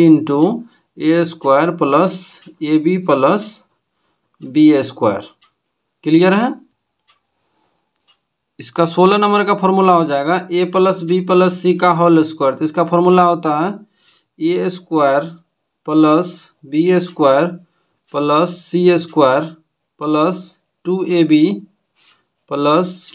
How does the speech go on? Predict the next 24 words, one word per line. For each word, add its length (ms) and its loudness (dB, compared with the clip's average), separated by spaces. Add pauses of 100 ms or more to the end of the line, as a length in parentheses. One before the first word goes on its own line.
(140)
टू 200 0
बी 260 2
सी 240 -2 (920)
प्लस 380 0 (360)
टू 120 -2 (320)
सी 460 -2 (240)
ए, 280 -4 (880)
इस 160 -4
प्रकार 400 -2
से। 200 -10
उसके 320 -6
बाद 140 2
सत्रह 320 0
नंबर 240 2
का 80 0
फॉर्मूला 380 2
इसका 200 0
हो 100 2
जाएगा 340 0 (1600)
ए 380 0
स्क्वायर 480 0 (300)
प्लस 500 -4
बी 360 0
स्क्वायर 500 0